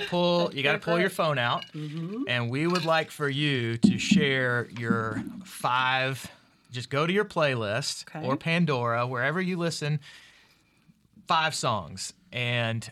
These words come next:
Speaker 1: once you read the five songs, if you have an artist, you can share that too. Tell us what it says about you. Not
Speaker 2: Oh.
Speaker 1: each song, but the, the five together.
Speaker 2: Okay. Here we go. I've got my most recent Pandora plays. So,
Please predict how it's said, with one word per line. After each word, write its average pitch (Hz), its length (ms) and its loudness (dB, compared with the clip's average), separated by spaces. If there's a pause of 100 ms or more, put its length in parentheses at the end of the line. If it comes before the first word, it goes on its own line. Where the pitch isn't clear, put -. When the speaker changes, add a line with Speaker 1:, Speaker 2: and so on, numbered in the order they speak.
Speaker 1:
once 151 320 0
you 175 120 0
read 180 260 0
the 165 60 -2
five 143 320 0
songs, 120 400 -2
if 120 180 -8
you 117 120 -6
have 131 160 0
an 123 80 -4
artist, 110 340 -4
you 117 80 -10
can 104 100 -14
share 113 240 -6
that 104 160 -6
too. 113 380 -4
Tell 156 240 -2
us 156 180 -4
what 131 120 -6
it - 100 -8
says 117 280 -4
about 98 320 -10
you. 71 220 -18 (400)
Not 190 180 2
Speaker 2:
Oh. 220 40 2
Speaker 1:
each 202 220 0
song, 135 280 2
but 123 180 -6
the, 123 240 -4
the 123 100 -8
five 123 680 -4
together. 110 420 -10 (220)
Speaker 2:
Okay. 214 260 -4 (800)
Here 220 140 -2
we 247 100 -2
go. 165 240 -4
I've 175 200 -6
got 190 260 -4
my 175 320 -4
most 180 340 -6
recent 233 420 -6
Pandora 190 600 -2
plays. 160 680 -8
So, 165 460 -2